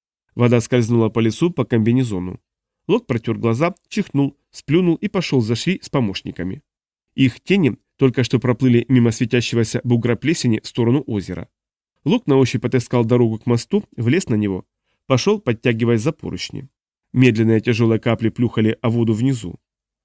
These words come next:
С косичек капало. Холодный воздух колол мокрое лицо. Лок прокрался сквозь мертвенный зеленый свет коридора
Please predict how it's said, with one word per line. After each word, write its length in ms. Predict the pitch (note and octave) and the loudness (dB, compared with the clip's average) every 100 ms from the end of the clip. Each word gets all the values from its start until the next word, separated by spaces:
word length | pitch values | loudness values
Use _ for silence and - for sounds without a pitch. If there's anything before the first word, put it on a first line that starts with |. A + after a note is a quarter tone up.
| _ | _
С 80 | - | -4
косичек 440 | A2 - F3 F#3+ | -4 -2 -8 -8
капало. 420 | - F2 F2 E2+ _ _ _ _ _ | -8 -10 -10 -12 _ _ _ _ _
Холодный 420 | - B2 A#2 A2 G#2+ | -2 2 2 2 0
воздух 360 | D#3 B2 G2+ | 0 -2 -4
колол 320 | - A#2 D3+ C3 | 0 2 2 0
мокрое 380 | A2 G#2 G#2+ | -2 -2 -4
лицо. 400 | G2+ A2+ - D#2+ - _ _ _ _ | -4 -6 -10 -14 -14 _ _ _ _
Лок 300 | B2 A#2 _ | 0 0 _
прокрался 600 | B2 A#2 B2+ A2+ - A#2+ | -4 -2 0 -2 -2 -6
сквозь 340 | B2 B2 A2 - | -4 -2 -2 2
мертвенный 500 | B2+ A#2+ - A#2 A#2 | 2 2 2 0 0
зеленый 380 | A#2 B2 A#2 A2+ | 0 2 2 0
свет 240 | G#2+ A#2 - | 0 -2 0
коридора 540 | A2+ A2 D#3 C3 | -2 0 0 0